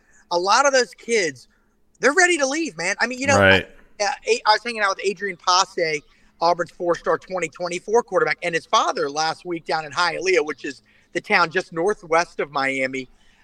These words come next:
Speaker 1: Um, and, uh, that's kind of the, you know, they, that's what they said. A lot of kids,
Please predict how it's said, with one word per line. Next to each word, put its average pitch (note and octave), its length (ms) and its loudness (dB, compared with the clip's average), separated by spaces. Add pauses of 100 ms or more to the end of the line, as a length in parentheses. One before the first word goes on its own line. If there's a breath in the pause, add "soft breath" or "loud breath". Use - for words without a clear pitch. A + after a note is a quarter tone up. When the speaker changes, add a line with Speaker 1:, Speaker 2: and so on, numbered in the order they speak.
(140 soft breath)
Speaker 1:
Um, D3 340 2 (420)
and, D#3+ 380 -6
uh, D#3+ 260 -2 (180)
that's A#3 200 2
kind C#4 240 -4
of A#3 80 -2
the, G3 80 -8 (100)
you A3 120 -6
know, F3+ 60 -4 (220)
they, G#3 140 2
that's G3+ 260 -4
what A#3+ 80 -10
they B3 100 0
said. F4+ 240 -8
A E3 40 -4
lot E3+ 200 2
of B3+ 60 -6 (100)
kids, A3 380 -2